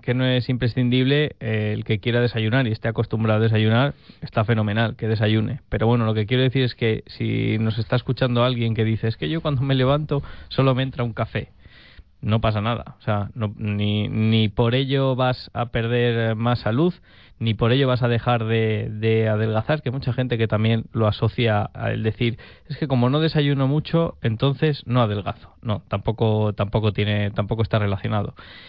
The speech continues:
Eh, y lo que sí que es cierto es que el desayuno, por desgracia, en la sociedad actual, por lo menos en, en nuestro país, eh, cualquiera de, lo que no-, de los que nos esté escuchando seguramente, pues,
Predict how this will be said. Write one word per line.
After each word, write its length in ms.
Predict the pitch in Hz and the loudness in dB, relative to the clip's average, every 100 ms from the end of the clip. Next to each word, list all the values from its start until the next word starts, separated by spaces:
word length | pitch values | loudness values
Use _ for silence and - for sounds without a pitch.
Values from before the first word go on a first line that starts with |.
| - - - | -20 -16 0
Eh, 1120 | 123 123 120 120 117 113 113 113 113 113 110 - | 4 4 4 2 2 2 0 0 -2 -2 -4 -4
y 120 | 117 | 0
lo 120 | 117 | 0
que 100 | 113 | 0
sí 120 | 117 143 | -4 -4
que 80 | |
es 100 | 156 | -4
cierto 280 | - 156 156 | -2 -4 -2
es 100 | 160 | -4
que 320 | - 131 123 - | -2 -2 -2 -2
el 440 | 117 113 113 110 | -2 0 -2 -2
desayuno, 460 | 107 113 113 120 143 | -2 -2 0 0 0
por 140 | 135 | 0
desgracia, 680 | 123 120 127 131 139 135 135 - | 0 0 0 0 0 0 0 -2
en 240 | 113 110 | -4 -2
la 500 | 110 110 110 110 107 | 0 2 2 0 0
sociedad 320 | - 110 110 117 | 0 0 0 0
actual, 240 | 139 131 | 0 -2
por 120 | 120 | 0
lo 80 | 113 | 0
menos 460 | 123 127 131 - - - | 0 0 -2 -4 -18 -8
en, 380 | 113 110 110 | -4 -2 -4
en 140 | - 110 | -2 0
nuestro 300 | 107 - 110 | 0 0 0
país, 360 | 107 123 135 - - - - - - - - - | 2 2 0 -10 -20 -20 -20 -20 -20 -18 -18 -4
eh, 880 | 120 120 117 110 110 107 107 104 107 - - - | 2 4 4 4 4 2 2 2 0 -6 -20 -12
cualquiera 380 | - 107 135 147 | 0 0 2 2
de, 60 | 147 | 2
lo 80 | 123 | -2
que 80 | |
no-, 140 | 123 120 | -2 -2
de 280 | 117 120 117 | 0 2 2
los 220 | 113 107 | 0 -4
que 100 | - | -4
nos 100 | 113 | -4
esté 140 | 107 | -2
escuchando 460 | 123 - 113 131 135 | -4 -2 0 0 0
seguramente, 560 | 123 117 120 120 131 123 | -2 0 0 -2 -4 -4
pues, 240 | 113 104 | -2 -4